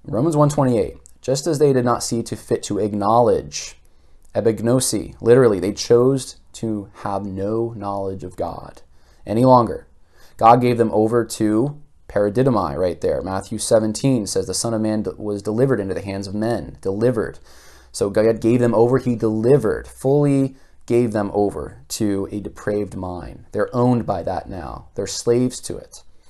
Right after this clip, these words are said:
"To do those things which are not proper, being filled, plerao, completely controlled, saturated with all unrighteousness, wickedness, evil, greed." And it just goes on and on with this list. They're inventors of evil. They're disobedient to parents, without understanding, untrustworthy,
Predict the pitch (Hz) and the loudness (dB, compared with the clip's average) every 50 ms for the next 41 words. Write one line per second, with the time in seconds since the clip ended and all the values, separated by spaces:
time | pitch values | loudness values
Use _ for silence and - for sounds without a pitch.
0 | - _ - _ _ _ - - - _ _ - 117 113 120 127 147 147 139 - | -20 _ -20 _ _ _ -16 -16 -16 _ _ -6 -2 0 4 6 6 6 6 4
1 | - 127 120 - 110 - 110 101 101 110 110 - - 107 95 82 - 87 82 98 | 2 0 0 -2 -4 -4 -2 -2 0 -2 -2 0 0 0 0 0 -2 -4 -6 -4
2 | 104 101 101 98 - - - - 156 165 175 151 107 92 - - - - 110 110 | -4 -4 -6 -8 -10 -14 -2 2 4 8 8 8 8 6 2 -2 -2 0 0 2
3 | 110 117 131 151 127 - 104 90 76 - - 107 107 - - 135 139 143 - 135 | 6 6 6 6 6 4 2 0 0 -2 -6 -8 -8 -6 -4 -4 -2 -2 -2 -4
4 | 131 - 131 123 - - 123 101 92 95 - - - - 120 135 139 - - 104 | -4 -4 -4 -6 -2 0 0 0 0 -4 -8 -6 -2 0 0 0 -2 -4 -4 -4
5 | 98 95 90 92 82 80 82 76 - - - - - - - - - - - - | -4 -2 -4 -6 -6 -6 -6 -6 -8 -8 -14 -20 -20 -20 -20 -20 -20 -20 -20 -20
6 | - - - - - - - - 104 107 110 110 110 107 104 98 90 90 - - | -20 -20 -20 -20 -20 -20 -6 0 2 2 2 2 2 0 0 0 -2 -2 -6 -10
7 | - - - - - - - - 107 107 101 - - - 76 64 - - - 117 | -14 -12 -14 -14 -14 -16 -14 -6 -4 -4 -4 -4 -6 -8 -8 -10 -10 -8 -6 -6
8 | 110 104 90 78 60 - - 120 117 113 107 98 90 - - - - - 117 120 | -6 -4 -6 -8 -8 -8 -6 -4 -4 -4 -4 -6 -8 -12 -18 -20 -10 -4 -2 -2
9 | 113 123 120 - - 131 120 117 113 110 - - - 120 127 127 131 127 120 117 | -2 -2 -4 0 4 6 6 6 6 2 -4 -8 -4 -2 0 0 0 0 0 0
10 | 113 113 110 104 98 98 - 95 - - 107 120 131 120 98 - 107 101 104 98 | 0 0 0 0 -2 -4 -6 -8 -8 -4 2 4 4 4 4 0 -4 -4 -4 -2
11 | - 117 127 143 135 120 110 110 104 104 98 - 95 87 98 98 95 147 151 147 | 0 0 2 2 2 2 0 0 -2 -2 -4 -6 -6 -6 -6 -4 2 2 2 4
12 | - 123 113 120 113 107 104 - - - - - - 98 95 90 87 85 - - | 4 2 0 0 0 -2 -4 -6 -8 -14 -14 -12 -12 -10 -10 -10 -10 -10 -10 -12
13 | - - - - - 117 123 143 160 160 139 127 117 - - 107 98 98 117 156 | -12 -14 -20 -10 -6 0 4 6 8 8 6 4 2 -2 -4 -6 -4 -2 -2 -2
14 | 165 151 - 127 107 - - 104 101 98 95 85 82 80 73 60 - | -2 0 0 0 0 0 -2 -6 -6 -6 -6 -6 -8 -10 -10 -12 -16